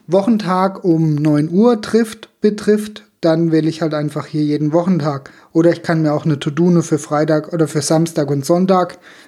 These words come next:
ähm, was weiß ich, ein Bad nehmen zur Entspannung.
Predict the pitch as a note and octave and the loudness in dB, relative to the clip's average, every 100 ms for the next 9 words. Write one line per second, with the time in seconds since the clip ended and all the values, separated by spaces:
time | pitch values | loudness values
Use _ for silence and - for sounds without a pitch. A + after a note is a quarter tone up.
0 | _ D#3+ E3 D#3+ D#3 D#3 _ - - - | _ 0 2 2 0 -6 _ -20 -20 -20
1 | _ _ _ _ _ _ _ _ _ _ | _ _ _ _ _ _ _ _ _ _
2 | _ _ - C#3+ D3 F#3 E3 D#3+ C#3+ D#3 | _ _ -10 -6 0 0 0 -2 -2 0
3 | F#3+ F#3+ D#3 C#3+ C3+ C#3 _ - D3+ D3+ | 0 0 0 0 -2 -10 _ -4 -2 -2
4 | - F3 F3 F3 D3 | -4 -2 0 2 0